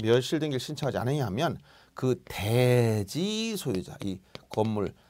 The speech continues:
대지 소유자가 건물 등기 명의, 소유권 등기 명의자 이 사람을 대신해서 멸실 등기를 할 수 있다. 이 규정을 말하는 거예요. 이게 건물 멸실 등기 대위 신청. 그래서 요것도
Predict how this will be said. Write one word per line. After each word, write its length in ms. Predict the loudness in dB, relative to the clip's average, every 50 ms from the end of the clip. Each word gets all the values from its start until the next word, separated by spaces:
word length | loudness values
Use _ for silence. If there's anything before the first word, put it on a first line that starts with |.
| _ _ -18 -16 -14
대지 1400 | -8 -4 0 2 2 2 4 2 2 2 2 2 2 0 0 -2 -2 0 0 2 2 2 2 2 2 0 0 -2 -4
소유자가 1400 | -2 0 0 2 2 2 0 2 2 2 0 0 -2 -6 -6 -6 -6 -8 -6 -2 4 8 10 10 12 10 8 6 0 _ -20 -20 -20 -20 -20 _ _
건물 720 | -8 0 4 4 4 6 4 2 2 2 2 2 0 0 -2
등기 220 | -2 -2 -2 -2 0
명의, 260 | 0 0 0 0 -4
소유권 380 | -2 0 0 0 2 2 0
등기 140 | 2 2 2
명의자 320 | 0 0 0 -2 -2 -4 -4 -6
이 80 | -8
사람을 400 | -6 -2 0 0 2 4 2 2 0 -4 -20 -20 _ -20 -20 _ _ -16
대신해서 1500 | -10 -4 0 2 2 2 2 2 2 2 4 2 2 0 -2 -2 0 2 2 4 4 4 2 2 2 2 2 2 2 0 -4 -18 -20 _ _ -8
멸실 500 | -2 2 4 6 6 4 2 -2 -4 -4
등기를 180 | -4 -4 -4
할 60 | -6
수 120 | -6 -8 -12
있다. 300 | -12 -10 -12 -12 -10 -10 -8
이 280 | -6 -4 -4 -4 -4 -8
규정을 520 | -10 -12 -6 -2 0 0 0 0 -2 -4
말하는 440 | -4 -6 -8 -8 -8 -6 -6 -6 -4
거예요. 180 | -4 -4 -4 -4 -6
이게 200 | -2 0 0 0
건물 280 | 0 0 -2 -2 -2 0
멸실 240 | 0 0 0 0 -4
등기 120 | -6 -6
대위 160 | -4 -6 -6
신청. 460 | -6 -6 -8 -4 -2 2 2 2 2 0 -2 _ _ _ _ -20 _ _
그래서 180 | -8 -6 -4 -2
요것도 600 | 0 0 0 -2 -2 0 4 6 6 6 6